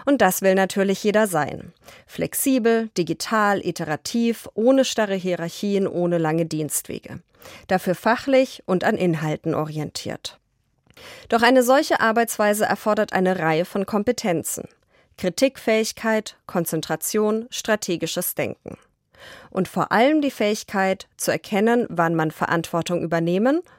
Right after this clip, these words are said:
und wann man sie abgeben muss. Wenn es jedoch an diesen Fähigkeiten fehlt, müssen Meetings diese Kompetenzlücke füllen. Sie dienen einerseits als Tool des Micromanagements, um über Absprachen, Berichtspflichten und Protokolle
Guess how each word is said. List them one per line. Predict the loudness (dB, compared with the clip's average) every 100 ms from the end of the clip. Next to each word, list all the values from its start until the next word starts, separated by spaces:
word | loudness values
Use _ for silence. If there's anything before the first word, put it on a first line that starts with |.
| -4
und | 0
wann | 2 2
man | 2 2
sie | 0 0
abgeben | -2 -2 -4 -4 -6
muss. | -8 -10 -10 _ _ _ _ _ -20 -20 -20 -4
Wenn | 2 4
es | 4
jedoch | 2 2 2
an | 2 0
diesen | 0 0 -2
Fähigkeiten | 0 0 0 -4 -4 -4 -6
fehlt, | -4 -2 0 0 -4 -14 _
müssen | 0 2 4 4
Meetings | 4 0 -4 -6
diese | -6 -6 -4
Kompetenzlücke | -4 -4 -6 -6 -6 -8 -8 -8
füllen. | -6 -4 -4 -8 -16 _ _ _ -20 -20 -20 _ _ _
Sie | -4 2
dienen | 2 2 2
einerseits | 2 4 4 2 2 0
als | -6 -6 -6
Tool | -4 0 0
des | 0 -2
Micromanagements, | -2 -2 0 0 2 0 0 2 2 2 -2 -6
um | -4 -2
über | -2 -2
Absprachen, | -2 -2 -6 0 0 0 -2 -2
Berichtspflichten | -2 -2 -4 -8 -10 -4 -4 -4 -2 -2
und | -2 -4
Protokolle | -4 -4 -2 0 2 2